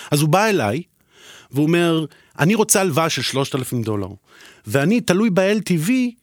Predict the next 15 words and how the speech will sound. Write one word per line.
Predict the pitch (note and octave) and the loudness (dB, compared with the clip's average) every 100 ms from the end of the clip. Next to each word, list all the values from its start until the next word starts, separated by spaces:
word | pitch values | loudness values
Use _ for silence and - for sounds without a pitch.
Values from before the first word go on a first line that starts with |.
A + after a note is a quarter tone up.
| _ A#2+ | _ -2
מתמחר | C3+ C3 C#3+ C3+ - G#3 | 0 0 -2 -2 -2 0
את | A3+ G#3 | 0 0
ההלוואה | F3 C3+ C#3 F#3+ | 0 0 0 2
הזאת", | G#3+ E3+ F#3 F#3+ - A#2 | 0 0 -2 -4 -12 -10
וכרגיל, | - B2 B2 D3 E3+ A2+ A#2 - | -4 -2 0 0 0 -2 -10 -6
אנחנו, | A#2 C#3+ - A#2+ | -4 -4 -4 -4
בגלל | B2 D#3+ | 0 0
שאנחנו | D#3+ A#3+ D#3+ - C3 G#2 | 0 0 -2 -2 -2 0
בנק, | E3 E3+ | 0 0
שאני | - C3+ | -2 0
רוצה | B2+ C3 D#3 | -2 -2 -2
להגיד, | C#3+ D3+ A#2 | 0 -2 -2
בנק | D#3+ D#3 | -2 -2
שיתופי, | E3 C#3+ D3+ - F3+ D3+ | -2 -2 -4 -2 -2 -2
חברתי, | D3 C#3+ C#3+ D#3+ C4+ C4 | -4 -2 -4 -2 -2 -2